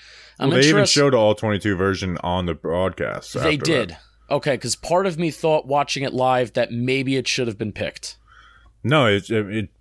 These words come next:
Speaker 2: Colin Johnson just bobbled it. Like, it was
Speaker 1: Okay.
Speaker 2: a tight throw, but those are the kind of throws we wanna see from Daniel, that's
Speaker 1: Yes.
Speaker 2: especially in the preseason. I wanna see tight window throws.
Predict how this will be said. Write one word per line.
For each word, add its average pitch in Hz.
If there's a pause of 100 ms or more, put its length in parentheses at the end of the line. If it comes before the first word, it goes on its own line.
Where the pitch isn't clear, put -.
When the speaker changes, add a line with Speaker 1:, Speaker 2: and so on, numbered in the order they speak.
(100)
Speaker 2:
Colin 117
Johnson 104
just 85
bobbled 87
it. 57
Like, 92
it 123
was 151
Speaker 1:
Okay. 214
Speaker 2:
a -
tight 147
throw, 117
but 101
those 107
are 104
the 101
kind 110
of 98
throws 107
we 101
wanna 95
see 135
from 98
Daniel, 85
that's 90
Speaker 1:
Yes. 185
Speaker 2:
especially 110
in 104
the 95
preseason. 104
I 78
wanna 92
see 101
tight 95
window 90
throws. 95